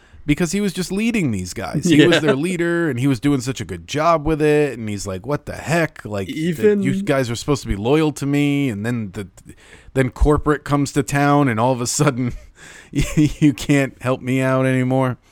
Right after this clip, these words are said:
Speaker 2: Even Chen betrays him.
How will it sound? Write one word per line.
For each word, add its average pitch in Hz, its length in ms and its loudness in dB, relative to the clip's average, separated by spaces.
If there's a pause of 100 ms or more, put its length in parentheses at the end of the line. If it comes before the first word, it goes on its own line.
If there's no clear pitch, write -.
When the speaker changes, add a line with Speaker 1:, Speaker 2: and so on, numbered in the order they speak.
(180)
Speaker 2:
Even 170 360 2
Chen 147 720 0 (140)
betrays 120 560 -4
him. 113 280 -8